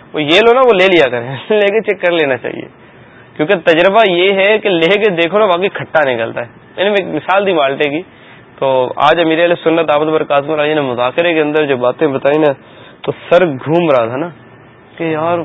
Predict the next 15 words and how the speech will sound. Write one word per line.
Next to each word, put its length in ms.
کیا 240
کریں، 280
کیا 200
ہے، 120
جائیں 320
کہاں، 140
کہاں 240
جائیں، 160
مدینے 340
جائیں 180
گے 60
اور 80
کہاں 160
جائیں 220
گے؟ 60